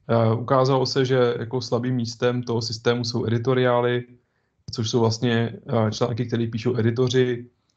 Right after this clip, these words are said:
který jako nebyli příliš recenzovaný, nebo to bylo velice formálně recenzovaný, ehm, ale stále tady ty, eh, články se počítají, eh, jako body do livu, stejně jako jakýkoliv jiný článek.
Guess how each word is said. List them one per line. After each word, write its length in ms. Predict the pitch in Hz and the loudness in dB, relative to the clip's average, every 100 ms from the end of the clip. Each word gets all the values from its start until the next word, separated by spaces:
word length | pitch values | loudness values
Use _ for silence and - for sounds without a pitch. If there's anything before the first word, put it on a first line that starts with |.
| _ | _
který 580 | _ - 120 117 113 110 - - | _ 0 2 2 0 -2 -8 -6
jako 180 | 110 117 | 0 4
nebyli 340 | 113 123 123 | 4 4 2
příliš 280 | 120 123 120 | 2 -2 -2
recenzovaný, 600 | 117 117 127 123 117 120 | -2 0 0 0 0 0
nebo 180 | 107 107 | 0 -2
to 120 | 110 | 0
bylo 180 | 107 107 | 2 2
velice 260 | 107 107 | 2 -2
formálně 440 | 110 113 117 123 123 | 0 2 4 4 2
recenzovaný, 760 | 120 123 113 113 110 110 107 - _ _ _ _ | 0 -2 -2 0 2 2 0 -6 _ _ _ _
ehm, 520 | - 110 110 107 107 - _ _ _ | -2 2 2 0 -4 -10 _ _ _
ale 380 | 117 117 120 117 - _ _ | 2 4 4 0 -14 _ _
stále 380 | - 127 120 120 | -4 0 2 2
tady 220 | 113 110 | 0 -2
ty, 400 | 113 120 117 113 - - | -2 -2 -2 -6 -14 -8
eh, 380 | 110 107 104 104 | -4 -2 -2 -4
články 340 | - 117 110 | -2 -2 -2
se 120 | 117 | -4
počítají, 680 | 117 120 117 110 113 113 113 - | -4 -6 -8 -4 -2 -2 -4 -8
eh, 120 | 123 | -4
jako 320 | 107 107 104 110 | -2 -2 -4 -4
body 420 | 107 107 107 107 - | -4 -4 -4 -6 -10
do 160 | 113 110 | -2 2
livu, 400 | 110 107 110 107 _ _ | 2 2 -2 -4 _ _
stejně 280 | - 127 123 | -6 -4 -2
jako 140 | 117 | 0
jakýkoliv 340 | 113 113 113 | 0 0 0
jiný 180 | 110 113 | 2 0
článek. 460 | 113 110 104 101 | 0 -2 -2 -4